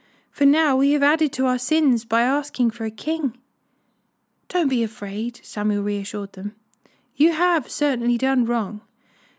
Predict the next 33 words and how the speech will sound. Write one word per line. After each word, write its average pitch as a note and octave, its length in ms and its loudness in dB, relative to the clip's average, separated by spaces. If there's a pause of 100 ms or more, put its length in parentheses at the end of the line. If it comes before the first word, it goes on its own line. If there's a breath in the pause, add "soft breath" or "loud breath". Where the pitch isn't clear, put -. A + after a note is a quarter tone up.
but B3+ 140 2
make D#4+ 240 2
sure D#4 260 2
now B3 600 2
that F3+ 120 -8
you A#3+ 160 2
worship C4 340 0
the B3 120 0
Lord A#3+ 240 0
with A3 100 -4
all A#3+ 140 0
your A#3+ 200 0
heart F#3+ 420 -6
and G3+ 120 0
don't A#3 300 -2
turn A#3 260 0
your A3+ 160 0
back A#3 320 -8
on G#3+ 100 -2
him. F#3+ 220 -8 (680 loud breath)
Don't D4+ 320 2
go D4+ 200 0
back C#4 420 -4
to A#3+ 120 -2
worshipping B3 640 -2
worthless A#3 500 -4
idols A3+ 440 -4
that - 120 -20
cannot B3 320 -4
help B3+ 460 -4
or B3 320 0
rescue B3 420 -6
you. G3 280 -6